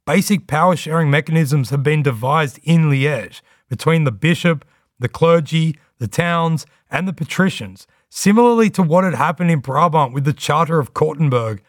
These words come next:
these were fortified in thirteen seventy-three. The then Prince Bishop, a guy called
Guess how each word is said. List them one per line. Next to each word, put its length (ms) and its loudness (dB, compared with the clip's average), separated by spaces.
these 460 2
were 140 2
fortified 760 0
in 160 -2
thirteen 580 0
seventy-three. 840 -4
The 120 4
then 480 0
Prince 260 0
Bishop, 420 -2
a 80 -2
guy 220 -2
called 340 -2